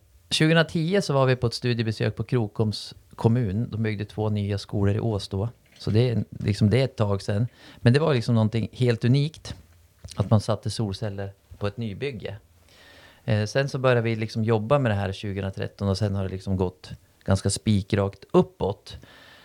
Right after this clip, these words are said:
Eh, sen är det som ni säger här i början, mycket frågor kring det här med solceller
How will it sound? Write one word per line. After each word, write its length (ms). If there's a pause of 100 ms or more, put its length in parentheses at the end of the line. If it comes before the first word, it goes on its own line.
(100)
Eh, 260
sen 220
är 140
det 60
som 140
ni 100
säger 300
här 120
i 100
början, 500 (440)
mycket 480
frågor 520 (880)
kring 200
det 80
här 80
med 100
solceller 600